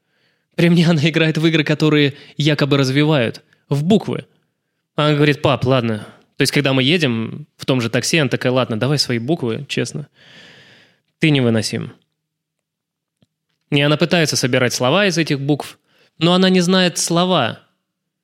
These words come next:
Она просто не знает пока что такие слова, даже как метод. Это максимум пять букв. Но она не знает его. И она говорит: "Я сама попробую". Я говорю: "Ты просто не знаешь, я честно.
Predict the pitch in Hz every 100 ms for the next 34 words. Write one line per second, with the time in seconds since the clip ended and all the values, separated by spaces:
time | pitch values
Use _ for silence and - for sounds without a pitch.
0 | _ _ _ _ _ _ 160 156 151 -
1 | 196 180 185 180 180 175 190 190 143 -
2 | 117 117 - 120 - 135 139 - 147 143
3 | 131 110 - _ _ _ 151 170 180 175
4 | 156 160 151 123 - - _ _ _ _
5 | _ _ _ _ _ _ _ _ _ _
6 | _ _ _ _ _ - 160 196 208 202
7 | - 139 127 139 120 113 110 - - _
8 | _ _ _ _ _ _ _ _ _ _
9 | _ _ _ - 147 160 175 175 160 160
10 | 156 139 131 123 131 - _ _ _ -
11 | 147 156 156 156 175 175 190 185 175 185
12 | 175 127 110 120 139 143 143 143 156 170
13 | 143 135 120 113 104 110 - 135 - 120
14 | - 120